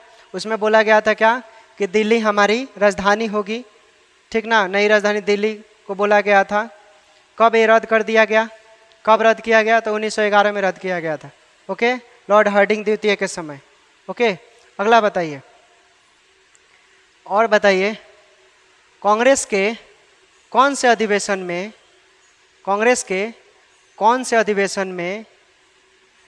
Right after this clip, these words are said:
कांग्रेस के कौन से अधिवेशन में मुस्लिम लीग और कांग्रेस का Combination हुआ, मतलब मेल मिलाप हुआ। कौन से अधिवेशन में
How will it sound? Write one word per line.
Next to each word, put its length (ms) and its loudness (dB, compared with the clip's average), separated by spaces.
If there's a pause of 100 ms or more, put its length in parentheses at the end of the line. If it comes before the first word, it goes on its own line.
(1120)
कांग्रेस 360 -2
के 100 -2
कौन 240 -4
से 100 -2
अधिवेशन 420 0
में 100 -4
मुस्लिम 460 -4
लीग 320 -2 (800)
और 240 2
कांग्रेस 440 0
का 240 -4 (680)
Combination 520 -2
हुआ, 280 -10 (360)
मतलब 240 -4
मेल 240 0
मिलाप 360 2
हुआ। 220 -10 (760)
कौन 180 -2
से 120 -4
अधिवेशन 400 -4
में 220 -14